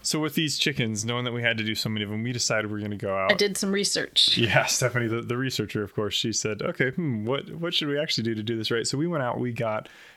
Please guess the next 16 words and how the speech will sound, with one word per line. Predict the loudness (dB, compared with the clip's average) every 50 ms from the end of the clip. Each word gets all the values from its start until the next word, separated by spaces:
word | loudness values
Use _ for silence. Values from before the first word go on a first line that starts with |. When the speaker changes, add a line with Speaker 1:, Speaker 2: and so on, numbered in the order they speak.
| _ _ 0
Speaker 1:
uh, | 2 2 2 2
one | 0 -2 -2 -2
of | -2
those | -2 -2 -2 -2 -2 -2
two | -2 0 0 0 0
burner | 0 -2 -2 0 0 0 0 -2 -2 -4
propane | -6 -4 -4 -4 -2 -2 -2 -2 0 -2 -4 -6
camp | -6 -4 -4 -4 -6 -8 _ -4
stoves, | -4 -2 -2 -2 -2 -2 -2 -4 -4
you | -4
know, | -4 -6
like, | -8 -8 -6
the | -6 -4
little | -4 -4 -6 -8 -10 -12 -18 _ _ _ 0
platform | 2 2 2 2 0 -4 -4 -4 -2 -2 -2 -2
ones, | -2 -2 -2 -2 -4 -6 -8